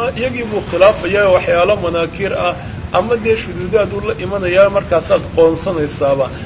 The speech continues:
Ama waa la garanayaa, oo dee muwaafaqada uu dadkii kale waafaqo toosna, iyo mu-, ayaa lagu garanayaa. Kolna axaadiistiisii baa la inkirayaa, mukhaalafo jirta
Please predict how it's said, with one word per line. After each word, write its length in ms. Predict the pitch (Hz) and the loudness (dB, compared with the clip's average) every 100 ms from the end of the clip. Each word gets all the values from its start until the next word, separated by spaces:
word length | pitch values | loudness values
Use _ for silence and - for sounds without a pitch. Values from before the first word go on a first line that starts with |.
| - 180 | -10 -6
Ama 200 | 185 247 | -2 0
waa 200 | 262 196 | 4 4
la 120 | 165 | 4
garanayaa, 640 | 170 202 220 175 180 190 | 2 -2 0 2 6 6
oo 60 | 208 214 | 4 0
dee 100 | 202 | 0
muwaafaqada 720 | 185 175 170 180 214 208 196 | 2 2 2 -2 0 4 4
uu 80 | 185 | 4
dadkii 280 | 220 - 208 | -2 -4 -4
kale 160 | 180 185 | 4 4
waafaqo 640 | 180 156 156 - 160 185 180 | 6 4 0 -2 2 4 4
toosna, 480 | 165 160 - 170 165 - - - - | 0 -2 -4 -6 -8 -10 -14 -14 -10
iyo 200 | 214 262 262 | -4 0 0
mu-, 160 | 247 190 | -2 0
ayaa 260 | 196 220 | 4 4
lagu 180 | 185 214 202 | 4 2 0
garanayaa. 300 | 202 190 180 | 0 0 0
Kolna 220 | 247 254 202 | -2 0 0
axaadiistiisii 680 | - 180 226 - 190 - | 2 0 -2 -10 -10 -2
baa 100 | 202 | 0
la 100 | 175 160 | 2 0
inkirayaa, 400 | 165 202 170 156 | -2 0 2 0
mukhaalafo 480 | 156 160 156 156 | 2 0 0 -2
jirta 260 | 175 175 | -8 -8